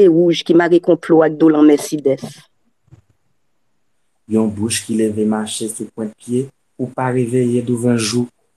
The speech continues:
Speaker 2: Lè l vle di yon nanm sekrè nan kè l. Yon nanm ki se tout sa l dezire.
Speaker 1: Ou se sèl rèv m fè anba solèy dezè.
Speaker 2: Kou lannwi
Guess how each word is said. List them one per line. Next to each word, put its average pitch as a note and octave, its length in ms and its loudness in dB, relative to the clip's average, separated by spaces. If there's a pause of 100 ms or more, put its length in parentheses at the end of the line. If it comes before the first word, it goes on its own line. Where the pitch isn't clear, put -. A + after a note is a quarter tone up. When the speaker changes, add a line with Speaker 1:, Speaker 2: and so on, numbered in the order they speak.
(1160)
Speaker 2:
Lè A#2 280 2
l C#3+ 160 0
vle B2+ 180 0
di A#2+ 220 0
yon A#2 180 0
nanm A2+ 220 -2
sekrè A2+ 600 -4 (340)
nan G#2+ 240 -4
kè A2 240 -6
l. F#2 120 -10 (520)
Yon A2 260 2
nanm A2 220 2
ki A2 180 -8
se A2 320 0 (140)
tout B2+ 240 -4
sa G#2+ 180 0
l F#2+ 100 -6
dezire. F#2+ 500 -4 (1160)
Speaker 1:
Ou F3+ 100 2
se - 160 0
sèl F#3 320 2
rèv E3+ 240 2
m E3 160 6
fè D#3+ 240 -2
anba D3+ 240 2
solèy D3+ 480 2
dezè. C#3 460 -2 (1900)
Speaker 2:
Kou A2+ 160 0
lannwi G#2 380 0